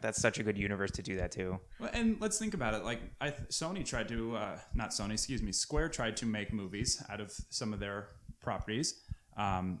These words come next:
Speaker 2: there was the two different versions of, uh, Fa-, Final Fantasy. There's Advent Children,
Speaker 1: Mm-hmm.
Speaker 2: right? And then there was the other one I'm now forgetting the name of, Spirits Within.
Speaker 1: Oh, God. That
Speaker 2: And
Speaker 1: shouldn't even been dubbed a
Speaker 2: n-
Speaker 1: Final Fantasy movie.
Speaker 2: Yeah, pretty lame.
Speaker 1: <laughs>
Speaker 2: So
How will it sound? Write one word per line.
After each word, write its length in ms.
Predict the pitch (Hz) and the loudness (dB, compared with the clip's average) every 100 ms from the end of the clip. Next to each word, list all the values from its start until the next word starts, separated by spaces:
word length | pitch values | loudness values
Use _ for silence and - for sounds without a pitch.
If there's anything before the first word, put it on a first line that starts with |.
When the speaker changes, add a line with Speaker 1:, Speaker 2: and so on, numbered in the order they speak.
| - | -6
Speaker 2:
there 140 | - 113 | 0 2
was 200 | 107 - | 2 2
the 140 | - | 0
two 360 | 104 - - 185 | 0 4 4 4
different 320 | 156 151 123 | 4 4 2
versions 420 | 110 127 113 104 | 2 2 2 2
of, 280 | 98 104 92 | 2 0 -2
uh, 420 | - 95 90 90 92 | -4 0 0 -2 -4
Fa-, 320 | 90 120 117 - | 0 2 2 0
Final 240 | 117 110 | 2 2
Fantasy. 460 | 104 110 107 - 95 | 0 0 2 2 2
There's 240 | 95 92 - | -2 -4 -2
Advent 340 | 107 117 127 | -4 -2 -2
Children, 400 | - 139 147 165 170 - | -2 -2 -2 -4 -8 -4
Speaker 1:
Mm-hmm. 160 | 110 101 | 0 2
Speaker 2:
right? 220 | 117 135 - | 2 0 -4
And 140 | 117 | -2
then 100 | 113 | -2
there 120 | 107 | -2
was 180 | 101 95 | -4 -6
the 140 | 104 101 | -4 -2
other 160 | 107 | -2
one 200 | 95 95 | -6 -8
I'm 140 | 95 90 - - | -8 -10 -14 -8
now 180 | 101 | -6
forgetting 420 | 92 95 95 95 92 | -6 -6 -6 -4 -2
the 60 | |
name 180 | 92 95 | -2 -2
of, 140 | 95 95 - | -4 -6 -10
Spirits 360 | - - 135 110 | -4 2 2 2
Within. 260 | 110 120 101 - - - | -2 2 0 0 0 4
Speaker 1:
Oh, 180 | 104 - | 4 2
God. 360 | 95 95 92 - | 2 2 2 0
That 80 | - | 8
Speaker 2:
And 100 | 123 | 8
Speaker 1:
shouldn't 200 | 151 117 | 10 8
even 160 | 101 101 | 8 4
been 140 | 95 | 4
dubbed 260 | 95 101 101 | 6 6 6
a 40 | |
Speaker 2:
n- 60 | 127 | 4
Speaker 1:
Final 180 | 98 | 4
Fantasy 320 | 98 101 98 110 | 6 4 4 4
movie. 360 | 101 98 98 | 6 6 6
Speaker 2:
Yeah, 240 | 107 110 110 | 4 2 2
pretty 300 | - 139 131 | 2 2 8
lame. 300 | 120 113 113 | 8 8 6
Speaker 1:
<laughs> 60 | |
Speaker 2:
So 200 | 123 127 | 6 4